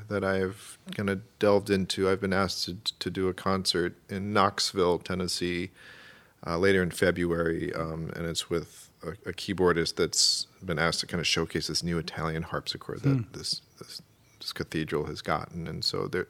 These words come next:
Speaker 1: actually, that will be my next live concert, I think, after the recordings here in Seattle. So I am looking forward to that. Um, but more importantly, like I said, I think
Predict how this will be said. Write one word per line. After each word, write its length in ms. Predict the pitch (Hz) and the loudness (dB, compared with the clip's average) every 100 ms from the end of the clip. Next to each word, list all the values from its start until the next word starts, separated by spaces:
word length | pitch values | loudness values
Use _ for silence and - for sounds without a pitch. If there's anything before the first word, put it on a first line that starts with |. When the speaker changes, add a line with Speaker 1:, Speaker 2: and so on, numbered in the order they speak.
| - | 0
Speaker 1:
actually, 480 | 92 - 85 82 - - - - - - - _ - | 0 0 -2 -2 -4 -16 -20 -20 -20 -20 -20 _ 2
that 240 | 90 - | 2 4
will 100 | 95 | 0
be 140 | 90 | 0
my 160 | 87 78 | 0 0
next 380 | 80 80 - - | 0 -4 -6 -8
live 460 | 82 67 73 73 - | -6 -4 -2 -4 -4
concert, 380 | 85 76 - - | -4 -4 -6 -6
I 60 | |
think, 260 | - 117 90 | -2 0 2
after 440 | 85 - 76 73 - | -2 0 -2 -2 -4
the 100 | 85 | -6
recordings 500 | 76 - 85 80 76 | -6 0 2 2 -2
here 160 | 85 80 | -4 -4
in 100 | 78 | -2
Seattle. 580 | - 80 80 80 80 - - _ _ _ _ _ - | 0 2 2 2 0 -4 -20 _ _ _ _ _ 0
So 100 | 110 | 4
I 60 | 98 | 6
am 120 | 110 | 6
looking 200 | 104 113 | 2 0
forward 240 | 104 95 | 4 4
to 60 | 95 | 4
that. 360 | 90 87 98 - - - - - - - | 4 4 4 0 -14 -20 -20 -20 -16 0
Um, 280 | 101 98 | 4 6
but 140 | 95 107 | 6 4
more 240 | 120 117 | 6 6
importantly, 440 | 113 - 104 101 95 | 6 6 6 6 4
like 180 | 92 | 4
I 60 | 90 | 4
said, 200 | 85 92 | 4 6
I 100 | 90 | 4
think 380 | - 95 87 | 4 0 0